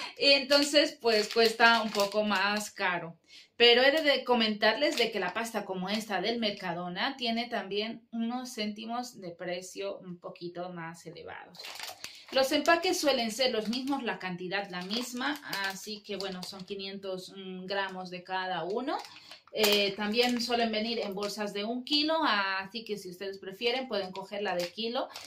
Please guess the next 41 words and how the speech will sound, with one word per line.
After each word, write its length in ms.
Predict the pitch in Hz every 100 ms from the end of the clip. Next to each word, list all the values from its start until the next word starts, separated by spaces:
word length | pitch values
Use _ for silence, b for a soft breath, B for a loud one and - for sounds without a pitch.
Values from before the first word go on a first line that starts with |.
| -
pero 360 | 214 208 202 196
para 260 | 214 208
hacer 180 | 208 240
este 200 | 240 226
experimento, 580 | 214 - 214 233 233 220
porque 260 | 180 180 165 -
como 160 | 185
yo 120 | 180 214
ya 220 | 254 254
tenía 400 | 254 247 240 202
pastas 340 | 202 202 214
de 60 | 214
estas, 260 | 233 294 285
he 140 | -
cogido 500 | 185 - 240 269 294 311 -
solamente 540 | - 208 208 202 202
de 80 | 185
medio 320 | 170 170 170
kilo. 220 | - - - - -
La 220 | 339 349
leche 360 | 370 392 392 214
tenemos 540 | - 214 226 240 233
aquí, 420 | 226 214 277 262 196
pues 300 | 170 170 -
eso, 320 | 226 226 165
la 180 | 170 196
de 140 | 214
Lidl 460 | 247 294 277 294 -
y 100 | 226
la 160 | 196 185
del 140 | 190
Mercadona, 640 | 254 269 202 190 233 311 B B B
que 140 | - 269
sepan 340 | 311 302 277
que 140 | 262
los 240 | 214 208 208
empaques 480 | 208 208 226 254 240
son 160 | 226
un 100 | 220
poco 260 | 208 214 220
distintos, 760 | 220 - 208 208 226 302 -